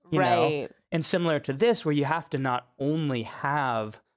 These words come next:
Speaker 1: a thermometer with you, you have to have it when you need to use it, do it. So these passive tools and baked into something that's already on your wrist is very compelling.
Speaker 2: Yeah, like, you don't have to do anything. It just tells you. Um, but yeah, like I said, there are devices that could do this in the past, but you have to take a temperature reading,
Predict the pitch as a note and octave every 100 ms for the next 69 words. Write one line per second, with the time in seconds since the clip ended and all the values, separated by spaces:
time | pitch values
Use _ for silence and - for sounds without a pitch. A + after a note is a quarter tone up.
0 | - - E3+ A#3+ G3+ D#3+ D3 D3+ D#3 E3
1 | D#3 D3 B2 C3 C3+ G#2+ A2 A2+ - F2
2 | - E3 F3 A2+ - F3+ B2 - C3 C3+
3 | - - E3 F3+ E3+ C3+ - C3 A#2 -
4 | D3 E3+ D3+ C#3+ C3 C3 C3 B2+ - B2
5 | A#2+ G#2 - B2 A#2+ G#2+ A2+ F#3 F3 -
6 | - - _ A#2 A2+ G#2 - - - F2+
7 | - _ _ _ _ F#3 F#3+ A#2 - E3+
8 | F3 F3+ F3 F3 E3+ E3+ E3+ D#3+ C#3+ D#3
9 | - E3 D#3+ D3+ D#3 D3+ D3 D3 - C#3+
10 | C3+ B2 - _ - F3 C#3 F3 F3 F3
11 | E3+ D#3 D3 D#3 D#3+ D#3 E3+ - D#3+ D3
12 | - - D3 F3 F#3+ F3+ E3+ C#3+ - E3
13 | E3 - D3 - D3 C#3 - C#3+ D3 D#3
14 | D3 C#3+ C#3+ C#3 C#3+ C#3+